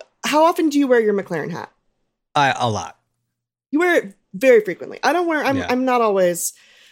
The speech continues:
Speaker 1: I'm not always, always wearing a hat. Um,
Speaker 2: That's fair. That's
Speaker 1: but
Speaker 2: all right.
Speaker 1: I'm,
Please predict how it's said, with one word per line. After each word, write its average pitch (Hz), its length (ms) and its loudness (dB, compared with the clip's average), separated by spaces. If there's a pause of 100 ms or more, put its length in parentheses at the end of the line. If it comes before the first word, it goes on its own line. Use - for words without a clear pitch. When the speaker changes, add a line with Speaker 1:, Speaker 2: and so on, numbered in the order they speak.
(440)
Speaker 1:
I'm 214 120 0
not 208 140 0
always, 175 320 2
always 143 300 -2
wearing - 200 -10
a - 60 -12
hat. - 240 -12 (480)
Um, 190 400 0
Speaker 2:
That's 107 180 -4
fair. 80 260 -12 (680)
That's 285 180 6
Speaker 1:
but 190 60 6
Speaker 2:
all 131 60 2
right. 110 220 -6 (440)
Speaker 1:
I'm, 269 280 2